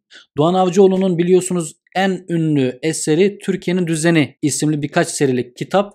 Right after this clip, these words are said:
O yıllarda özellikle askeri kadroları da, sivil kadroları da, bürokrasiyi de çok etkilemiş. Birçok kişinin yön hareketine, devrim hareketine, Doğan Avcıoğlu'na katılmasına sebep olmuş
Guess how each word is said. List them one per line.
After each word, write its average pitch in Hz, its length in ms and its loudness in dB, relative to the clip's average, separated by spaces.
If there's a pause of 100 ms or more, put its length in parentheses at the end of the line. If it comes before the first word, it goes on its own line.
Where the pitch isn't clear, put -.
(120)
O 185 100 8
yıllarda 190 640 4
özellikle 196 640 0
askeri 175 440 -2
kadroları 190 520 2
da, 185 120 0
sivil 190 340 -4
kadroları 165 520 0
da, 127 120 -4
bürokrasiyi 160 500 -6
de 214 60 0
çok 240 380 -4
etkilemiş. 139 840 -4 (380)
Birçok 226 440 -6
kişinin 185 580 -2 (140)
yön 185 200 4
hareketine, 170 640 2
devrim 147 300 4
hareketine, 151 640 -2
Doğan 147 260 0
Avcıoğlu'na 202 680 0
katılmasına 180 640 -4
sebep 175 360 -2
olmuş 120 580 -4